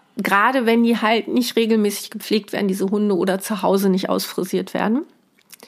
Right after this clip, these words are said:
dann entstehen da Verfilzungen, und zwar ganz schlimmer Art, weil das so eine, so eine weiche, wattige Haarkonsistenz ist.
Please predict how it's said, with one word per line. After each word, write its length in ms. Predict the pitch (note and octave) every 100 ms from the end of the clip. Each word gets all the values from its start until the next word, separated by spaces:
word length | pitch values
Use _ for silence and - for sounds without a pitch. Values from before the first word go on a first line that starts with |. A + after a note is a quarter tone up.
| - - - -
dann 160 | - F#3
entstehen 560 | G3 G#3 - F#3 G3 G3
da 200 | F#3 F#3+
Verfilzungen, 640 | F#3+ F#3+ F#3 F#3 F3 E3+
und 160 | D#3+ F#3
zwar 360 | - E3 D#3+
ganz 220 | D#3+ E3+ F#3+
schlimmer 360 | G3 F#3 E3+
Art, 220 | E3+ E3
weil 80 | -
das 180 | - -
so 60 | F3
eine, 200 | E3 E3
so 100 | E3
eine 160 | E3
weiche, 420 | C3 F3+ F#3+ F#3
wattige 540 | E3+ F#3 G3+ E3 D#3+ F3
Haarkonsistenz 880 | C#3+ E3 G#3 F#3 F#3 - F#3+ F#3+ -
ist. 220 | -